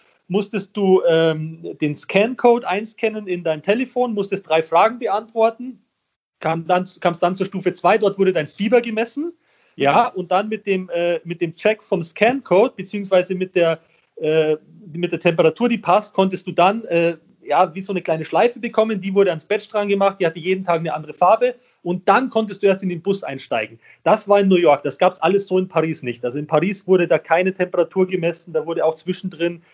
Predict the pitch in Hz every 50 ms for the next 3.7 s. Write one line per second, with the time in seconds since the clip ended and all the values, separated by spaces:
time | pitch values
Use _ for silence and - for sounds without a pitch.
0 | _ _ - 165 170 165 - - - - 170 170 165 - - 180 - - _ _
1 | _ - 151 156 165 165 175 170 170 170 160 170 185 208 202 - - 147 160 208
2 | 214 - 233 233 233 _ - 202 202 202 202 185 - 190 175 170 165 - 147 156
3 | 160 156 - - - 143 135 135 - - 113 113 117 113